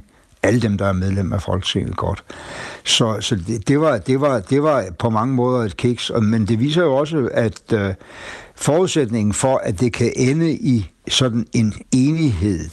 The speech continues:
det er, at der er et flertal, der samler sig først, og derefter resten siger, at det her er også en kandidat, vi, vi kan leve godt med. Og, og, og, og, og, og det er jo samtidig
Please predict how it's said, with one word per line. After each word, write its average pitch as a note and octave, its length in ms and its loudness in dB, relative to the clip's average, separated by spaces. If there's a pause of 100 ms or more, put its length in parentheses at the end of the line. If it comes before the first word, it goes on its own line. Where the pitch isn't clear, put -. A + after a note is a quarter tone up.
det C3 240 2
er, A2+ 180 4 (100)
at A2+ 180 0
der G#2+ 80 2
er G#2 140 2
et A#2 80 0
flertal, A#2+ 600 0 (300)
der A2 120 2
samler C#3 420 0
sig A2 260 -2
først, A#2+ 360 -2
og F2+ 160 -4
derefter A2+ 720 0
resten A2+ 300 -2
siger, A#2 220 2
at G#2 100 -2
det A2+ 80 2
her A2+ 200 2
er F#2 240 0
også A#2 240 0
en G#2 100 0
kandidat, G2 800 -2
vi, F#2 220 0 (560)
vi A#2 120 2
kan G#2+ 200 0
leve A2 200 2
godt G2+ 280 -2
med. G2 220 0 (800)
Og, G#2 200 0
og, G#2+ 260 0
og, A2+ 160 -2
og, - 400 -2 (200)
og, G2+ 520 0
og G#2 160 -2 (1700)
det C3+ 160 4
er B2+ 40 4
jo A#2 120 4
samtidig C3 760 2